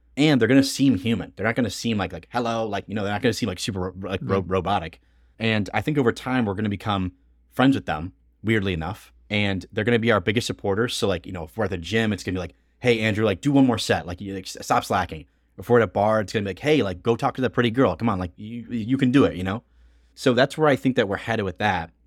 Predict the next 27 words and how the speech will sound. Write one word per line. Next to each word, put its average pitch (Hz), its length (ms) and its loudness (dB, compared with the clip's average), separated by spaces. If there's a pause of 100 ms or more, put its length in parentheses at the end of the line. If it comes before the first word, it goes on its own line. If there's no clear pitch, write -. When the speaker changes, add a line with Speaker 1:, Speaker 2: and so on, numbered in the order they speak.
(240)
Speaker 1:
And 117 120 2
over 117 160 2
time, 131 320 -2
as 101 140 -4
we, 98 260 -4 (340)
as 101 120 -6
we 104 80 -6
connect 113 300 -4
with 101 120 -10
these 95 260 -8
virtual 98 680 -6
companions, 95 580 -2 (340)
we're 117 120 4
gonna 113 140 6
listen 113 240 0
to - 60 -16
them. - 80 -20 (140)
So - 100 -8
it's 92 100 -8
gonna 101 80 -4
say, 104 140 0
"Hey, 143 120 4
Andrew, 117 300 2
uh, 95 80 -2
I 92 140 -6
think 123 160 -4
you, 113 220 0